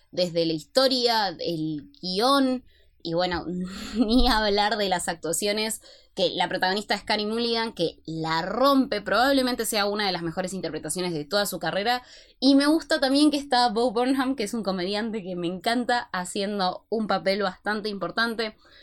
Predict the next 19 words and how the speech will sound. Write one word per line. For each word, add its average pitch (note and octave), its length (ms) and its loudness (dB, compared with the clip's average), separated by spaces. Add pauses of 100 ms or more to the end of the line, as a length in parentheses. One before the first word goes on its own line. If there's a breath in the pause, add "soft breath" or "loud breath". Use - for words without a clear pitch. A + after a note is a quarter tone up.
(180 loud breath)
Algo B3+ 300 4
también A3+ 300 -2
muy B3 220 0
interesante A#3 720 -2
es A3+ 120 -6
que A#3+ 120 -2
tiene C#4 540 2 (460 loud breath)
un B3 340 2
cast A3+ 480 -2
de F#3 240 -2
personajes F#3+ 840 -2
secundarios F#3 1000 0 (360 soft breath)
que G3+ 140 -2
son G#3 480 0 (100)
re A#3 340 4
grosos, C4 580 2
pero F3+ 180 0
que F#3+ 60 -2
aparecen F#3+ 520 -2